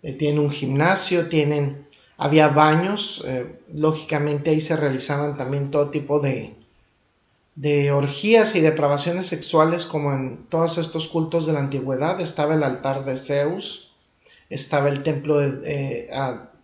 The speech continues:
Demetrio, el templo a Dionisio, el templo a Atenea,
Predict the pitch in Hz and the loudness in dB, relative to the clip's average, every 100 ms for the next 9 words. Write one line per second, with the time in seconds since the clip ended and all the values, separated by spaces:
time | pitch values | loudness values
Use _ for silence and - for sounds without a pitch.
0 | _ _ _ _ _ 143 147 143 147 170 | _ _ _ _ _ -14 -2 2 4 2
1 | 160 214 226 - - _ _ _ - 147 | 2 -2 -2 -6 -16 _ _ _ -8 -6
2 | 143 156 147 165 156 147 139 160 208 - | 0 -2 2 2 4 4 2 2 2 0
3 | 226 247 - - _ _ _ 160 143 170 | -2 -4 -10 -20 _ _ _ -6 -4 0
4 | 156 151 165 160 - 143 139 139 139 170 | 0 2 4 4 2 -4 -2 -2 0 0
5 | 208 | -2